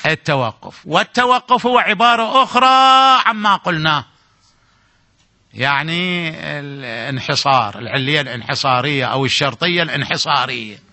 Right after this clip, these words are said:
احنا قلنا الركن الرابع هو، هو، هو، هو، هو وحده، هو وحده كافي. الركن الرابع شنو هو قلنا؟ أن يكون الشرط قد انحصرت فيه الشرط، انحصرت فيه الشرطية، خاف صعب عليك.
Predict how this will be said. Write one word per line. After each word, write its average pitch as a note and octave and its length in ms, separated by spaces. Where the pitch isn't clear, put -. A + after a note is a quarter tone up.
احنا E3+ 180
قلنا G#3+ 300
الركن G#3 340
الرابع A#3+ 540
هو، C4 180
هو، A#3+ 260
هو، A#3 240
هو، A3+ 240
هو G#3+ 260
وحده، G#3 280
هو G#3+ 200
وحده A3 300
كافي. D#3 480
الركن G3 280
الرابع G#3+ 360
شنو B3 240
هو B3 100
قلنا؟ C#3+ 420
أن C3+ 260
يكون C3+ 680
الشرط B2 680
قد C3 180
انحصرت D#3+ 580
فيه C#3+ 260
الشرط، B2 340
انحصرت C#3+ 460
فيه D#3+ 80
الشرطية، C#3+ 320
خاف E3 200
صعب F3 300
عليك. F2+ 480